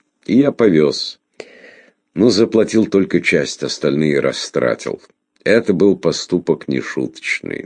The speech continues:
Но со мной что-то делалось, я не придал ему особого значения. Я все время поступал с какой-то бессмысленно счастливой решительностью.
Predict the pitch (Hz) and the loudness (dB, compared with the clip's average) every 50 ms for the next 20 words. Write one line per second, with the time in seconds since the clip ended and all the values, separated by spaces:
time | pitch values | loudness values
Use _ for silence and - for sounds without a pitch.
0 | - - 80 - - - 101 123 143 151 139 - - - - - - 151 135 143 | -8 -6 -6 -4 0 0 2 2 2 2 0 0 0 0 2 2 2 2 2 4
1 | 143 135 101 80 64 - - - - - - 64 95 - 58 110 107 82 - - | 4 4 4 4 2 -2 -4 -8 -10 -6 -4 -2 0 0 0 0 0 0 2 2
2 | 110 131 - - 71 62 57 58 57 52 50 55 57 - - 65 60 57 55 55 | 2 2 2 2 0 -2 -2 -4 -4 -4 -6 -6 -6 -6 -6 -4 -4 -4 -4 -4
3 | 57 55 57 60 57 53 - - 50 50 50 50 - - _ _ _ _ _ _ | -6 -6 -6 -6 -8 -6 -6 -8 -8 -8 -10 -12 -16 -18 _ _ _ _ _ _
4 | _ _ _ _ _ _ _ _ - - 92 90 - - 110 123 135 143 156 151 | _ _ _ _ _ _ _ _ 0 2 2 2 2 2 4 4 6 6 6 6
5 | 143 131 - 117 110 - - 110 - - 127 131 - - - 92 90 131 131 127 | 4 4 2 0 -2 -2 -2 -2 0 2 2 0 0 -2 -6 -2 0 0 2 2
6 | - 113 - - - - - _ _ _ _ - 71 76 76 123 123 - - - | 2 -2 -2 -4 -10 -20 -20 _ _ _ _ -8 -4 0 2 2 2 0 0 2
7 | 107 123 151 160 156 - - 160 170 160 147 - - - 131 117 - - - 123 | 4 4 4 4 2 0 2 4 4 4 4 2 2 2 2 0 0 0 2 4
8 | 135 135 123 139 139 120 127 117 - - - - - - 104 98 - - - - | 4 6 6 4 4 4 2 0 0 -2 -2 -2 -2 -4 -10 -10 -10 -10 -12 -12
9 | - - - - | -14 -16 -18 -20